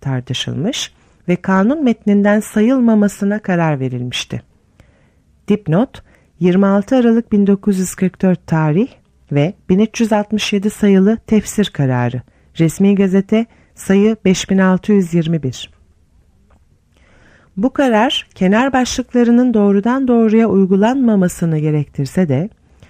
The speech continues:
yorum yapılırken kenar başlıklardan yararlanılmasına engel teşkil etmez. Örneğin, alacağın temlikinin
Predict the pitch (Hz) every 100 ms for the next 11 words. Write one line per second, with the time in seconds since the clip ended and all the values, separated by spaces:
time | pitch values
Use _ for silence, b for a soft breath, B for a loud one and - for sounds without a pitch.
0 | b b 175 180 254 240 240 226 220 -
1 | 226 233 196 185 202 214 208 - 202 -
2 | 202 196 208 202 190 185 185 180 175 175
3 | 170 165 - 156 147 151 151 151 135 -
4 | 127 - 135 123 - 113 - _ _ _
5 | _ - 156 135 131 208 - _ b b
6 | b b b b - 185 202 226 247 262
7 | 247 233 233 226 226 220